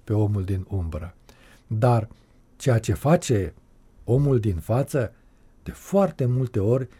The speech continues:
este pregătit sau este continuat de omul din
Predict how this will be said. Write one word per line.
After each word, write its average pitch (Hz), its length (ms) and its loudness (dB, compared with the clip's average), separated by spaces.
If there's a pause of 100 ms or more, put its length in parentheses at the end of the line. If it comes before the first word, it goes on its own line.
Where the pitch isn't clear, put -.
este 107 280 -4
pregătit 113 760 -2 (320)
sau 101 180 -4
este 107 200 -2
continuat 107 880 -4 (180)
de 98 100 -6
omul 98 260 -4
din 98 200 -4